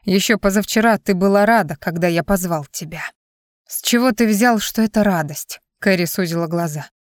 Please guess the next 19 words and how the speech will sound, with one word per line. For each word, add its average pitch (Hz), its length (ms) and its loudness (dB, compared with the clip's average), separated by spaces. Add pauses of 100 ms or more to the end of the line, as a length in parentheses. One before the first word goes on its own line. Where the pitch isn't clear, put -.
(340)
"Ты 233 80 0
хоть - 300 -2
раз 196 280 0
поинтересовался, 202 960 0
что - 220 -2
я 214 180 2
чувствую, 170 540 -4
когда 180 320 -2
после 185 320 -4
трех 190 320 -2
уроков 185 400 -2
с - 80 -12
Коксом 180 500 -4 (400)
иду 208 260 2
к - 60 -14
тебе 226 300 2
и 220 40 2
позволяю 202 460 2
трахать 202 400 -2